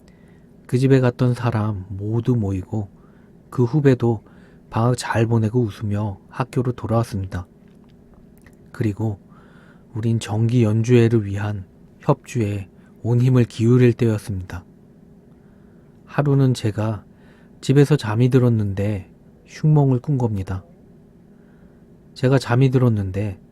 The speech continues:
어딘가로 막 가고 있더라고요. 멀리 보이는 불빛을 바라보면서 이윽고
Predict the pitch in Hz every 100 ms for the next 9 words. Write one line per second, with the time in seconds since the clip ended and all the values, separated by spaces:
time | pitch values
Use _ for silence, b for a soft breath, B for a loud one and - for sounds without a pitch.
0 | - B B B B B 98 107 120 113
1 | 110 117 113 - 104 117 117 127 113 98
2 | 92 104 - - - - - - - B
3 | B B B B B B - 107 117 127
4 | 127 120 117 110 107 113 101 92 - 110
5 | - 117 - 120 107 110 107 104 92 -
6 | 107 - B B B B B B _ 113
7 | 113 - - 110